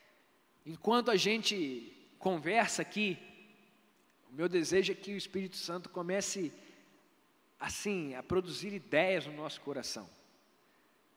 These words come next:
A partir desse exemplo, por exemplo, que falei desse caminhão de mudança, que você comece a perseguir os caminhões de mudança em Campos. Ou que você implemente a sua ideia para que Jesus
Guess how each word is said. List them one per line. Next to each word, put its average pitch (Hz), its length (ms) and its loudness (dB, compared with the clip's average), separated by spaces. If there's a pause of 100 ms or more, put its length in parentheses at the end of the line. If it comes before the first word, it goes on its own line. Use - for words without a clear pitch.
(440)
A - 100 -12
partir - 360 0
desse 214 280 2
exemplo, 190 440 2
por 202 200 0
exemplo, 185 340 0
que 196 100 -4
falei 180 320 4
desse 185 220 -2
caminhão 190 400 -2
de 185 100 -4
mudança, 160 420 -6
que - 80 -12
você 180 200 -2
comece 190 480 -2
a 180 40 -8
perseguir 175 540 -4
os 196 100 -6
caminhões 175 420 -2
de 160 80 -4
mudança 147 420 -6
em 139 40 -14
Campos. - 520 -12 (1600)
Ou 202 160 8
que 226 120 -4
você 196 1000 4
implemente 208 640 2
a 190 60 0
sua 254 340 2
ideia 160 580 4 (360)
para 160 100 -8
que - 160 -8
Jesus 175 720 -4